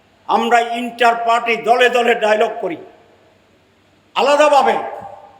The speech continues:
আমরা সকল দিল মিলে রাউন্ড টেবল করি, করে সত্যিকার অর্থে কাঙ্ক্ষিত বাংলাদেশ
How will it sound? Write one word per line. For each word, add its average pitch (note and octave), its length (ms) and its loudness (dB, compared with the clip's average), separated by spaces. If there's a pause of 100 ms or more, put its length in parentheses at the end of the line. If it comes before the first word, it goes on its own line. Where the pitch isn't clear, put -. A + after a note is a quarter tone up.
(280)
আমরা C#4 200 0 (140)
সকল C#4 260 2 (120)
দিল C#4+ 200 -8
মিলে C#4+ 220 0
রাউন্ড C#4+ 320 0 (100)
টেবল D4 260 0 (140)
করি, G3+ 180 -10 (680)
করে B3+ 240 4 (960)
সত্যিকার C4 580 0
অর্থে C#4 300 -2 (640)
কাঙ্ক্ষিত A#3+ 420 -2 (220)
বাংলাদেশ A#3+ 420 0